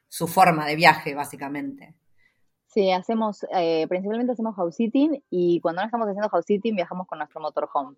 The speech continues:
Speaker 2: Pero diríamos que el ochenta por ciento del tiempo hacemos house sitting porque amamos hacer house sitting. O sea, realmente, eh, es una cosa que nos da el amor de los animales, nos da la estabilidad para trabajar desde, con, desde la comodidad de, de una casa, vivir como un local,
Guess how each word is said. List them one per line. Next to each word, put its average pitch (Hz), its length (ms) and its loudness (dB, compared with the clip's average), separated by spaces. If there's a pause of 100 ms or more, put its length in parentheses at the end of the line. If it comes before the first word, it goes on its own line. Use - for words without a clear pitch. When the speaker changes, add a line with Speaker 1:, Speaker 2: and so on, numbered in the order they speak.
(140)
Speaker 2:
Pero 185 480 6
diríamos 196 400 -2
que 180 100 -6
el 165 60 -2
ochenta 208 380 -4
por 185 140 -4
ciento 196 280 -4
del 175 140 -2
tiempo 196 500 -4 (460)
hacemos 190 300 -2
house 160 140 -2
sitting 175 240 -2
porque 143 420 -2
amamos 156 380 -6
hacer 143 240 -6
house 139 180 -8
sitting. 143 260 -2
O - 40 -10
sea, - 160 -6
realmente, 151 1000 0
eh, - 580 -18
es 156 180 -8
una 156 180 0
cosa 170 300 -2
que 143 320 -2 (480)
nos 175 140 -2
da 170 180 6
el 156 60 6
amor 196 220 2
de 214 60 2
los 196 140 0
animales, 147 480 -8
nos 160 180 -4
da 185 60 2
la 190 80 2
estabilidad 170 500 0
para 175 180 0
trabajar 156 460 -4
desde, 156 520 -4
con, 151 300 -14
desde 156 160 -6
la 156 100 -2
comodidad 165 480 0
de, 165 460 2
de 165 80 -14
una 165 120 -10
casa, 156 520 -14
vivir 190 280 0
como 202 180 -2
un 196 100 -4
local, 165 380 0